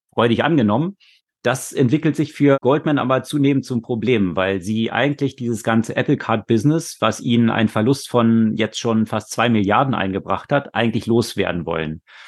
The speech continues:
Und es werden da verschiedene Diskussionen geführt, unter anderem mit American Express, ob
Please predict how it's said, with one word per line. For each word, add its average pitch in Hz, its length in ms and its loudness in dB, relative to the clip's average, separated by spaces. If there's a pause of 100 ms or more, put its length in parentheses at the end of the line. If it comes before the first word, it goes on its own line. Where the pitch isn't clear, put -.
(320)
Und 107 520 0 (260)
es 104 140 -8
werden 123 140 4
da 131 100 2
verschiedene 143 400 0
Diskussionen 123 580 0
geführt, 143 420 -2
unter 107 260 -4
anderem 117 380 0
mit 107 220 -4
American 104 380 -2
Express, - 580 -6
ob - 260 -4